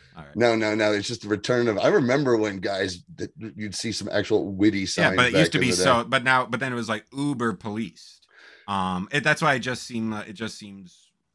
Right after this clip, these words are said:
Speaker 1: interesting
Speaker 2: Yeah, but the, the,
Speaker 1: that
Speaker 2: the,
Speaker 1: this
Speaker 2: the, well,
Speaker 1: one
Speaker 2: okay.
Speaker 1: dude is, what is he, what is he wearing those in long sleeve shirts rolled up?
Speaker 2: No, think about it.
Speaker 1: <laughs>
Speaker 2: Think about it. Okay, we're, they, they, they gotta look at the signs. He's figured it out. Um, there's certain things that can't be on the signs. They're given those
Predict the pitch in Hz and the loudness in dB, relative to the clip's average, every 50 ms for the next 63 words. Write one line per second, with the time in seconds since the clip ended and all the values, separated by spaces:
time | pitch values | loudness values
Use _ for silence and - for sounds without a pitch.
0 | _ 113 113 113 - - 240 294 233 165 165 139 170 180 156 185 175 156 202 196 | _ -6 -6 -6 -2 2 4 4 6 4 4 4 2 4 4 4 2 2 -2 -4
1 | - 226 196 156 - _ _ _ _ _ _ _ 156 180 - 160 151 151 175 139 | -4 -4 -6 -8 -10 _ _ _ _ _ _ _ -2 0 2 4 6 6 6 6
2 | 135 135 131 123 120 104 104 101 95 - - - _ _ 170 165 143 123 117 117 | 6 4 2 2 2 2 0 -2 -2 -4 -10 -14 _ _ 0 2 2 2 2 0
3 | 120 131 139 135 113 104 110 101 117 120 117 113 113 110 110 107 107 107 98 92 | 0 0 0 0 0 -2 -2 0 0 0 0 0 0 0 0 -2 -2 -4 -4 -4
4 | 104 101 98 98 104 110 110 107 104 - 107 107 107 92 - - 131 160 165 - | -4 -4 -4 -2 -2 -2 -2 -2 -6 -6 -6 -6 -6 -6 -6 -4 -2 -2 -2 -2
5 | - - - - - - _ 113 117 135 139 135 117 143 151 254 170 139 - 247 | -4 -8 -10 -10 -12 -14 _ -4 -2 -2 -2 2 4 6 6 8 6 6 4 2
6 | 240 208 214 160 151 139 120 104 107 - - 139 151 139 110 - - - - - | 2 4 6 8 8 8 8 6 4 0 0 2 4 2 2 2 -2 -6 -8 -2
7 | 135 151 - - - 127 143 - 135 151 147 135 - 131 139 131 123 120 127 123 | 0 0 0 0 -2 -4 -4 0 0 0 0 0 0 2 2 2 2 0 -2 -2
8 | 117 123 113 139 151 151 143 143 135 123 127 113 113 110 - - 143 131 104 82 | -2 0 2 4 4 4 4 2 0 -2 -4 -6 -8 -8 -6 -4 -2 -2 -2 -4
9 | 73 76 - - _ _ _ _ _ _ _ _ _ - 139 147 147 - - - | -6 -10 -16 -20 _ _ _ _ _ _ _ _ _ 0 2 2 2 2 -2 -4
10 | 190 202 170 156 147 135 120 123 123 160 175 147 113 95 - - _ _ _ _ | -4 -2 0 2 2 2 2 2 2 2 4 4 2 2 0 -6 _ _ _ _
11 | 117 120 113 123 123 120 - - 143 147 - 156 156 - 139 139 143 135 117 120 | -6 -4 -2 0 0 0 0 0 0 2 2 0 -2 0 0 2 2 2 2 0
12 | 113 - - 131 123 113 98 123 123 113 104 101 - - 117 110 113 127 123 110 | -4 -4 -6 -6 -6 -4 -2 0 0 0 -2 -4 -4 -2 -2 -2 -2 -2 -2 -2
13 | 110 110 95 87 110 113 113 117 117 113 110 107 104 98 87 85 - - | -2 -2 0 0 0 0 0 0 0 2 2 2 2 2 0 -4 -8 -14